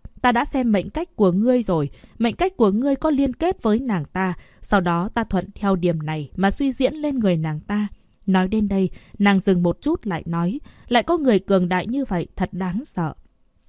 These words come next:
Diệp Huyền nhìn về phía nữ tử, "Ngươi là người của thời đại thần ma sao?" Nữ tử gật đầu. Diệp Huyền do dự một chút, sau đó hỏi, "Thời đại thần ma có người cường đại hơn nàng ta không?"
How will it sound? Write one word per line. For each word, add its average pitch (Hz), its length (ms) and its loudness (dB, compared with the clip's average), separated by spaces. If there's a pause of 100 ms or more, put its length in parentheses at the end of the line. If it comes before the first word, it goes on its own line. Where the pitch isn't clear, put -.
(420)
Diệp 185 340 2
Huyền 175 300 4
nhìn 170 240 2
về 170 220 0
phía 196 280 0
nữ 240 320 0
tử, 170 220 2 (360)
"Ngươi 208 200 6
là 180 160 4
người 170 300 0
của 175 160 0
thời 170 220 -2
đại 170 180 0
thần 165 320 -2
ma 214 320 2
sao?" 214 200 -4 (260)
Nữ 214 160 6
tử 185 300 2
gật 165 180 -4
đầu. 156 300 -2 (320)
Diệp 226 280 2
Huyền 214 240 4
do 294 160 -2
dự 196 180 0
một 170 280 -2
chút, 330 260 -2
sau 226 140 -4
đó 196 140 -2
hỏi, 196 340 -4 (320)
"Thời 233 140 4
đại 202 180 2
thần 190 260 2
ma 262 240 0
có 330 160 0
người 233 200 4
cường 180 280 2
đại 180 180 -2
hơn 247 240 -2
nàng 180 220 -2
ta 220 200 -4
không?" 214 240 -4